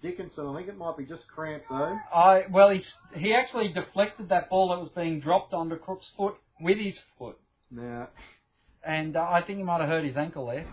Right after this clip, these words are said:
Speaker 1: No, I think
Speaker 2: Oh,
Speaker 1: it's
Speaker 2: it's
Speaker 1: just
Speaker 2: looking more
Speaker 1: cramped.
Speaker 2: cramped.
Speaker 1: Yeah, and it's his free kick, but he
Speaker 2: Yeah,
Speaker 1: can't
Speaker 2: he,
Speaker 1: get up.
Speaker 2: he, he's not gonna give it away, though, because it's fifty metres out, almost directly in front.
Speaker 1: Well, he's not gonna get the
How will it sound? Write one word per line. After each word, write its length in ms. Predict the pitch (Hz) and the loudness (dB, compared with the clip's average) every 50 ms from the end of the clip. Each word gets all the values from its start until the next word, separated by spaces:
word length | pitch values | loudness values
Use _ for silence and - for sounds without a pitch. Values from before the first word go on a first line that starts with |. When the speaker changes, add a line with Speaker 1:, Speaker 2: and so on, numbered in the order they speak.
| - - | -16 -18
Speaker 1:
No, 60 | - - | -16 -14
I 40 | - 170 | -12 -8
think 40 | 165 | -4
Speaker 2:
Oh, 200 | 165 165 165 165 | -2 0 2 2
Speaker 1:
it's 0 | |
Speaker 2:
it's 80 | 165 165 | 2 0
Speaker 1:
just 100 | 123 - | -2 -6
Speaker 2:
looking 180 | 190 185 170 147 | -8 -6 -4 -4
more 200 | 139 131 113 110 | -4 -6 -6 -8
Speaker 1:
cramped. 300 | - 123 123 123 - - | -12 -12 -12 -16 -18 -16
Speaker 2:
cramped. 20 | |
Speaker 1:
Yeah, 500 | 123 113 110 113 113 - _ _ - 127 | -16 -14 -14 -14 -16 -18 _ _ -18 -16
and 160 | 113 113 113 | -14 -14 -14
it's 240 | 117 117 120 - _ | -12 -14 -14 -16 _
his 180 | - 165 175 - - | -14 -14 -14 -14 -12
free 200 | - 156 143 123 - - | -6 -6 -6 -6 -6 -8
kick, 300 | 160 165 156 147 - _ _ _ _ _ _ _ | -10 -10 -10 -10 -12 _ _ _ _ _ _ _
but 100 | 127 123 | -8 -2
he 60 | 127 | 2
Speaker 2:
Yeah, 120 | 151 165 175 | 2 4 4
Speaker 1:
can't 220 | 170 151 147 - | 2 0 0 2
Speaker 2:
he, 40 | 220 214 | 2 2
Speaker 1:
get 40 | - | 4
up. 220 | 208 202 - - - | 4 2 2 0 -2
Speaker 2:
he, 260 | - 170 180 190 196 | -4 -4 -2 -2 -2
he's 180 | 214 202 180 160 | -4 -4 -4 2
not 180 | 185 202 208 | 2 2 2
gonna 320 | 214 196 180 175 165 165 156 | 2 -2 -2 0 -2 -2 -4
give 160 | 147 180 170 | -4 -6 -4
it 80 | 165 165 | -4 -4
away, 340 | - 147 160 175 185 190 | -2 2 2 2 2 2
though, 220 | 175 156 151 160 165 | 4 4 4 4 2
because 280 | 160 160 - 170 160 - | 0 -4 -6 -6 -6 -6
it's 80 | - - | -10 -10
fifty 300 | - 202 190 - 175 165 | -10 -10 -8 -6 -8 -4
metres 340 | 160 160 160 160 151 147 139 | -4 -4 -4 -4 -4 -2 0
out, 180 | 165 160 160 165 | 0 2 2 2
almost 320 | 160 160 160 156 156 - | 0 0 -2 -4 -4 -6
directly 340 | 175 165 160 160 - 170 160 | -4 -4 -4 -4 -6 -8 -8
in 80 | 160 | -8
front. 320 | - - 196 226 226 135 107 | -6 -4 -4 -4 -4 -6 -8
Speaker 1:
Well, 160 | 110 113 - 135 | -12 -14 -16 -16
he's 80 | 110 120 | -16 -14
not 140 | 160 170 - | -16 -14 -14
gonna 120 | 127 113 | -14 -14
get 140 | 104 110 - | -14 -14 -16
the 200 | 107 98 - 123 | -18 -18 -10 -10